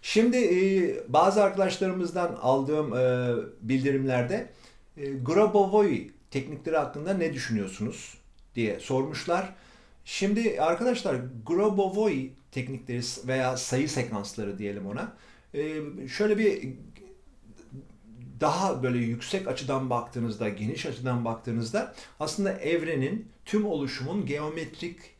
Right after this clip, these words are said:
veya fraktal bir tasarım olduğunu anlıyoruz. Yani her şey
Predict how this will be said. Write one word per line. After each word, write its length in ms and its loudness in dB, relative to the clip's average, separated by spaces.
veya 400 -2
fraktal 800 0
bir 200 -2
tasarım 500 2
olduğunu 600 0
anlıyoruz. 640 0
Yani 200 2
her 320 0
şey 360 -2